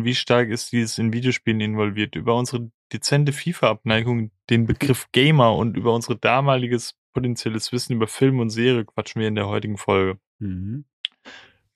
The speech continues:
Speaker 1: Witzig finde ich, dass das fifa Fuck You Ding jetzt einfach noch mal mehr zum Vorschein kommt bezüglich, bezüglich der ganzen W-M-Geschichte und so.
Speaker 2: Mhm.
Speaker 1: Finde ich auch geil.
Speaker 2: Ja.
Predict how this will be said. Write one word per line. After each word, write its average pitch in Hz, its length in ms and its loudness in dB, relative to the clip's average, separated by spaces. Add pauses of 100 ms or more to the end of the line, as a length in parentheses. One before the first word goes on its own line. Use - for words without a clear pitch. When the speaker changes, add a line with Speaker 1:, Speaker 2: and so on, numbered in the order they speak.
(200)
Speaker 1:
Witzig 170 400 2
finde 160 240 2
ich, 156 140 -2
dass 135 240 2
das - 500 -6 (220)
fifa 151 720 2
Fuck - 300 -8
You 131 160 4
Ding 127 260 -2
jetzt 123 220 -4
einfach 123 240 -2
noch 123 240 -2
mal 117 420 0
mehr 120 640 2
zum 117 180 -8
Vorschein 113 440 2
kommt 117 220 -6
bezüglich, 113 600 -8
bezüglich - 480 -8
der 113 100 -2
ganzen 110 320 -4
W-M-Geschichte 110 680 -2
und 104 100 -2
so. 107 260 -4
Speaker 2:
Mhm. 107 600 -4 (580)
Speaker 1:
Finde 120 140 2
ich 123 80 -2
auch 113 180 2
geil. 110 240 -2 (200)
Speaker 2:
Ja. 107 120 -2